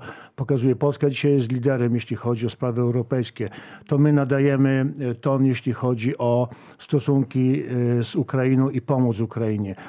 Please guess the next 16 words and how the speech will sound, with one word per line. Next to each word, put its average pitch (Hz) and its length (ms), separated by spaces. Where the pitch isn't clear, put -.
To 143 140
my 147 120
dzisiaj 143 260
jesteśmy 139 600
europejskim 135 720
liderem, 127 380
jeśli 120 220
chodzi 127 340
o 120 80
postrzeganie 131 680
obronności, 127 1080
e, 123 720
obronności 131 880
u-, 127 360
Unii 139 260
Europejskiej, 120 800